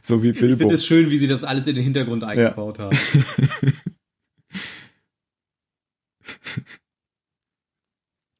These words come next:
Speaker 1: Die Brille muss er ihr ja dann schon geklaut haben bei dem ersten Gespräch eigentlich.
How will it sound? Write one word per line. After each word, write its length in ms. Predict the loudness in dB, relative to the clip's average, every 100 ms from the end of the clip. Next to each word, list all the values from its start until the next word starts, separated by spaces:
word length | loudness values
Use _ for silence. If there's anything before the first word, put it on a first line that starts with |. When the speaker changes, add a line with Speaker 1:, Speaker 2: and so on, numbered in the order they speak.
| -2
Speaker 1:
Die 100 | 0
Brille 340 | 2 4 4
muss 260 | 4 2 0
er 140 | 0
ihr 200 | 0 2
ja 160 | 4 2
dann 160 | 0 0
schon 160 | 0
geklaut 420 | 0 2 4 4
haben 180 | 2 0
bei 180 | 0 0
dem 180 | -2 -2
ersten 280 | -2 -2 -4
Gespräch 460 | -4 -2 0 0
eigentlich. 500 | -2 -6 -6 -10 -16